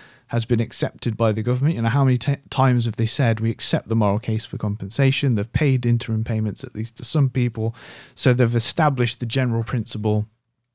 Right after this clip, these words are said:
that they're gonna pay compensation, and everything else is kind of just the detail of, you know. Uh, and the I C O bought that. You know, they,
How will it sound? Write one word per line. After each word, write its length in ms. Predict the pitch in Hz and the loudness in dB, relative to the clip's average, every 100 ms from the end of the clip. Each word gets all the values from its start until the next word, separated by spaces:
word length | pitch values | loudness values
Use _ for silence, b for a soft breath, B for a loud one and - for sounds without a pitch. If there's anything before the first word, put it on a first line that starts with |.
| _ _ _ _ - | _ _ _ _ -2
that 140 | 135 127 | 2 4
they're 100 | 113 | 2
gonna 220 | 113 110 | 2 0
pay 180 | - 98 | -2 -6
compensation, 640 | 92 92 - - - 131 | -6 -8 2 4 4 4
and 120 | 123 | 6
everything 420 | 143 127 117 113 | 6 4 2 2
else 280 | 113 104 - | 2 0 -2
is 80 | 101 | -8
kind 200 | - 101 | -4 -4
of 100 | 101 | -2
just 240 | 104 - | -4 -4
the 60 | 110 | -8
detail 600 | 92 98 98 90 85 98 | -4 -6 -4 -8 -6 -8
of, 260 | 87 - - _ | -12 -16 -20 _
you 160 | - 92 | -4 -4
know. 80 | 90 - B B B B B B B B _ _ | -4 -18 B B B B B B B B _ _
Uh, 320 | 143 156 151 - - | 6 6 4 2 6
and 120 | 170 | 8
the 80 | 190 | 8
I 100 | 175 | 6
C 160 | 180 | 6
O 100 | 156 | 6
bought 220 | 147 180 | 8 4
that. 200 | 82 82 - _ | 4 -4 -10 _
You 140 | 147 | 4
know, 160 | 135 117 | 6 6
they, 400 | 117 117 110 | 6 6 4